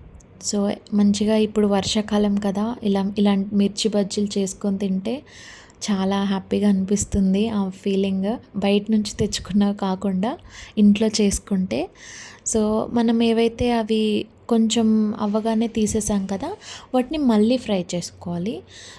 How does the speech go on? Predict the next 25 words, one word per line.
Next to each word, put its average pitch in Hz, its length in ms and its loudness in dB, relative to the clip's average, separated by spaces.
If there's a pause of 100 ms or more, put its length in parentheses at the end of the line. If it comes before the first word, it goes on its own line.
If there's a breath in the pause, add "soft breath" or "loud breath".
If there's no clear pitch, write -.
So, 262 160 2
ఈసారి 262 420 2
ఫ్రై 240 360 0
చేసినప్పుడు 226 480 -2
మాత్రం 214 480 -2
కొంచెం 233 400 0
గోల్డెన్ 214 460 2
బ్రౌన్ 202 280 0
వచ్చేదాకా 190 560 -4
ఫ్రై 180 240 -6
చేయండి. 185 600 -4 (800 loud breath)
ఇలా 247 320 2 (120)
టూ 233 140 6
టైమ్స్ 233 520 -2
చేయడం 208 420 0
వల్ల 190 440 -4 (420 loud breath)
మిర్చి 226 340 0
బజ్జీ 233 340 -2
అనేది 220 400 -2
మంచిగా 233 540 2
కాలుతుంది. 220 800 -2
At 208 140 -2
the 208 140 -4
same 208 240 2
time 220 220 -4